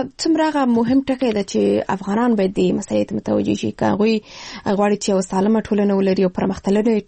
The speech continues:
ټولنه ولري، تر ټولو مهمه مسله اول د دوی فکر ده چې د ښځو په وړاندې دوی فکر څنګه ده، څنګه کولی شي چې زده کړو ته زمینه برابره کړي، څنګه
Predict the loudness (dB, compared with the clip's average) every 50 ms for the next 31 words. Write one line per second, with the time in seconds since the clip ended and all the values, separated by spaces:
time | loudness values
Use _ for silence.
0 | -4 -2 0 2 2 2 2 2 2 2 2 2 2 0 -2 -4 -10 -18 -10 -6
1 | -4 0 2 2 2 2 2 2 0 0 0 0 -2 -2 -2 0 0 0 0 -2
2 | -4 -4 -2 0 2 2 2 2 2 2 2 2 0 0 -2 -8 -6 -4 -4 -4
3 | -2 -4 -2 -2 -2 -2 -2 -2 -4 -4 -4 -4 -2 -2 0 0 2 2 2 2
4 | 2 2 2 2 2 0 0 -2 -4 -6 -6 -6 -6 -4 -4 -2 -2 0 0 0
5 | -2 -4 -8 -16 -16 -16 -16 -8 -4 0 0 0 0 0 0 0 2 2 0 0
6 | -2 -2 -2 -2 0 0 -2 -2 0 0 0 0 -2 -2 -2 0 0 2 2 2
7 | 2 2 0 0 0 0 0 0 -2 -2 -2 -2 -2 0 0 0 0 0